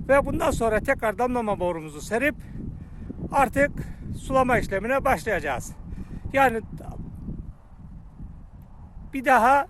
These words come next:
bizim böyle boğaz doldurma işlemi bu sene olmayacak. Yani son kez boğaz doldurma işlemini yapıyoruz. Sadece sulama ve diplerinde ot olursa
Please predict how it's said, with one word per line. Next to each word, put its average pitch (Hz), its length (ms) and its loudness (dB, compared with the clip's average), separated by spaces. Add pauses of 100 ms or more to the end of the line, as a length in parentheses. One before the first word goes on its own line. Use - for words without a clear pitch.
(200)
bizim 247 420 -2 (1080)
böyle 247 260 6
boğaz 269 260 6
doldurma 226 400 2
işlemi 233 400 0
bu 254 60 -8
sene 226 240 2
olmayacak. 165 520 2 (260)
Yani 196 160 -6
son 269 220 4
kez 214 240 -2
boğaz 233 220 4
doldurma 185 360 -2
işlemini 170 320 -6
yapıyoruz. 269 500 2 (720)
Sadece 226 500 4
sulama 269 560 4 (320)
ve 311 120 -4
diplerinde 277 460 0
ot 277 160 6
olursa 247 460 4